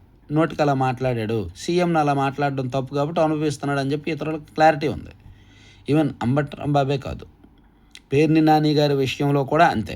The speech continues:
పేర్ని నాని గారు కూడా ఇష్టం వచ్చినట్టు మాట్లాడుతూ ఉంటున్నాడు ఈ మధ్య. So, ఆయన విషయంలో కూడా కాపు సామాజిక వర్గ నాయకులు ఏమీ నెత్తిన పెట్టుకోవడానికి సిద్ధంగా లేరు.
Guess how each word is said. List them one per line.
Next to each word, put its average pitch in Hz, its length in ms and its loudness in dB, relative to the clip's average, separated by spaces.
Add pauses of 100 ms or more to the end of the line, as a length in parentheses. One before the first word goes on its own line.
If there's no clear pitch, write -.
(120)
పేర్ని 139 240 0
నాని 151 260 2
గారు 143 220 0
కూడా 147 320 0 (180)
ఇష్టం 143 280 -4
వచ్చినట్టు 147 360 -4
మాట్లాడుతూ 135 500 0
ఉంటున్నాడు 117 340 -4
ఈ 101 40 -4
మధ్య. 90 340 -6 (540)
So, - 160 -2
ఆయన 151 260 4
విషయంలో 147 440 0
కూడా 143 180 0
కాపు 131 320 2
సామాజిక 135 360 -2
వర్గ 123 200 -4
నాయకులు 120 360 -2
ఏమీ 127 140 0
నెత్తిన 117 300 -4
పెట్టుకోవడానికి 117 520 -6
సిద్ధంగా 101 400 -4
లేరు. 85 240 -6